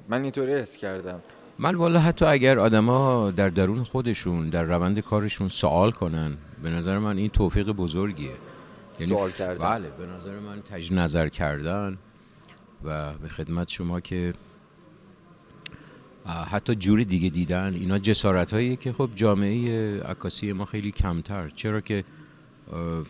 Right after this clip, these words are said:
Speaker 2: در واقع بیس جامعهٔ عکاسی ما خیلی سنتیه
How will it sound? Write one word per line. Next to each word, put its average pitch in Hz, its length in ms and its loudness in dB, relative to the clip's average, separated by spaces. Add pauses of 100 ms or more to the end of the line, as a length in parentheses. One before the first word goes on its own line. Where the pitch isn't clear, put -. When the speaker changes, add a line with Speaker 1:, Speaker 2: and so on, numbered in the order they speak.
(180)
Speaker 2:
در 87 120 -8
واقع 80 240 -8
بیس 95 460 -2 (680)
جامعهٔ 85 360 -2
عکاسی 85 420 -4
ما 95 120 -4
خیلی 107 240 -6
سنتیه 80 760 -4